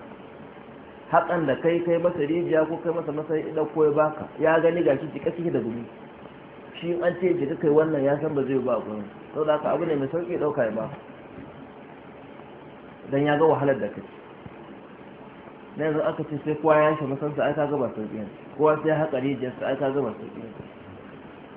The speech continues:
To irin wannan zai ga, a, zai sabar maka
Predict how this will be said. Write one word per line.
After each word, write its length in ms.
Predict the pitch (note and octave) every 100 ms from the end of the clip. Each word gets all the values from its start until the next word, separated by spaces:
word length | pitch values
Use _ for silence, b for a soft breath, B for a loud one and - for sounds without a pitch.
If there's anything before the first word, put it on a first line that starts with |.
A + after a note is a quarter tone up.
| - - - -
To 160 | C3 A2 D#3+
irin 160 | F3
wannan 380 | E3 E3 D3+ D3+
zai 140 | D#3+ C#3+
ga, 160 | C3+ C3 - - C#3+
a, 80 | C#3+ - D3+
zai 120 | D#3+ D#3
sabar 240 | D3 D#3
maka 220 | D#3+ D#3